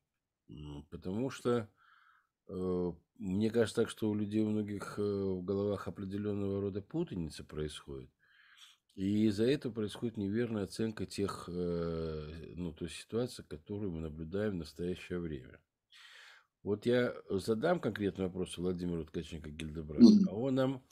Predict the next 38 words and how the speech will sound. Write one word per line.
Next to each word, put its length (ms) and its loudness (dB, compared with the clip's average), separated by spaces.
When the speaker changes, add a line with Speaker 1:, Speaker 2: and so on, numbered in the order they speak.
Speaker 1:
попробует 520 2
на 60 2
них 240 2
ответить. 400 0
Володя, 360 4
здравствуй, 420 0
я 80 4
рад 180 2
тебя 180 -2
видеть. 260 10
Speaker 2:
Да, 240 12
приветствую, 720 12
приветствую, 560 12
Speaker 1:
Да, 100 12
Speaker 2:
дорогие 280 12
друзья. 360 12
Speaker 1:
приветствую. 0 -
Speaker 2:
Надеюсь, 440 12
все, 260 6
Speaker 1:
Значит, 280 0
Speaker 2:
вы 140 12
все 280 12
в 40 6
Speaker 1:
в 40 4
чем 0 -
Speaker 2:
добром 380 10
здравии. 400 8
Speaker 1:
вопрос? 280 0
Вот, 380 6
э, 40 2
Speaker 2:
Мгм. 60 2
Speaker 1:
ну, 420 2
насколько 320 0
я 280 12
знаю, 320 2
я 240 2
небольшой 400 -2
специалист, 680 -4